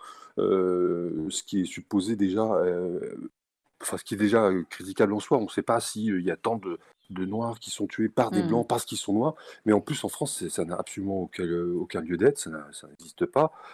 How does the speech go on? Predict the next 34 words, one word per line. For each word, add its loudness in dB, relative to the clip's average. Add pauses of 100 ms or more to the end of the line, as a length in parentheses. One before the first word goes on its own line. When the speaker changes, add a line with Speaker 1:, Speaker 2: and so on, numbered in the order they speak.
Speaker 1:
Alors, 6
euh, 2 (340)
euh, 2
voilà, 6
c'est -2
un 4
événement 2
très -2
important -2
aux 0
États-Unis -2
où -2 (320)
les 0
races -2
sont -4
inscrites -6
quasiment -4
dans -2
la 0
loi, 4
puisqu'on -10
a, -6
on -10
a -16
sa -4
race -2
sur -12
sa -6
carte -8
d'identité -6
ou -6
sur -8
son -8
passeport. 2